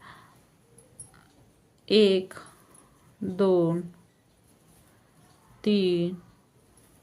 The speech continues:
चार आणि पाच. पाच खांब विणल्यानंतर काय करायचं, हा जो धागा आहे,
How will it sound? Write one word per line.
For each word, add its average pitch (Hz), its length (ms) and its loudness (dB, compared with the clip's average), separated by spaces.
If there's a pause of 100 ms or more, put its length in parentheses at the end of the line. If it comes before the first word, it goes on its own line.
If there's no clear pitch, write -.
(480)
चार 180 480 2 (1800)
आणि 190 300 -2
पाच. 180 460 0 (1700)
पाच 320 420 8
खांब 233 220 6
विणल्यानंतर 220 680 6
काय 202 220 2
करायचं, 170 460 0 (400)
हा 247 220 12
जो 254 180 8
धागा 226 340 6
आहे, 196 280 4